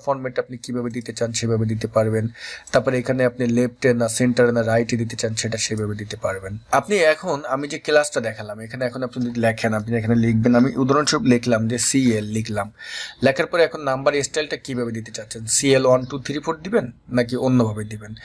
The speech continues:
আমি সিএল ওয়ান, টু, থ্রি, ফোর দিলাম। এই যে নাম্বার স্টাইলটা এখান থেকে কিন্তু সিলেক্ট করে নেবেন। আপনি যেটা দিতে চান, সিএল এ বি সি দিতে পারেন, একটা স্পেস আমরা এখানে যদি দিয়ে দিই, দেখেন এমন কিন্তু দেখাবে, একটা ডট দিয়ে দিই, তাহলে দেখতে আরো সুন্দর হবে। এখন এটা লেফটে দিলেন, দেওয়ার পরে এখন ওকেতে দিলেন, দেখেন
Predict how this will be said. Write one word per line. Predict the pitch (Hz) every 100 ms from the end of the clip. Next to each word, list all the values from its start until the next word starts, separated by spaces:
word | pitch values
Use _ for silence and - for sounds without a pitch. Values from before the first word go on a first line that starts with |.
| - - -
আমি | 160
সিএল | 160 - 160 151
ওয়ান, | 139
টু, | 131 131
থ্রি, | 117
ফোর | 117 113
দিলাম। | 110 117
এই | 123
যে |
নাম্বার | 120 120 120 120
স্টাইলটা | - 139 127
এখান | 120 120
থেকে | 120 117
কিন্তু | 117 113
সিলেক্ট | - 139 -
করে | 110
নেবেন। | 104 107
আপনি | 117 143
যেটা | 143 143
দিতে | 139 131
চান, | 113 107
সিএল | 110 - 139 135
এ | 135
বি | 123 131
সি | 120 123 120
দিতে | 120 117
পারেন, | 117 113
একটা | 120 117 120
স্পেস | 120 151 143
আমরা | 127 120
এখানে | 107 113
যদি | 113 113
দিয়ে | 110 107
দিই, | 107 160 - - - - -
দেখেন | 117 110
এমন | - 127 117
কিন্তু | 110 104
দেখাবে, | 104 113
একটা | 117 113
ডট | 117 110 120 127
দিয়ে | 120 120 110
দিই, | 127
তাহলে | - - _ - 113
দেখতে | 113 113 117
আরো |
সুন্দর | 113 - 110 101
হবে। | 101
এখন | 113 117 131
এটা | 123
লেফটে | 127 120 120 -
দিলেন, | 123 117 117 117
দেওয়ার | 117 117
পরে | 113
এখন | 107 120
ওকেতে | 120 117 113 101
দিলেন, | 104 101 104
দেখেন | 101 107 165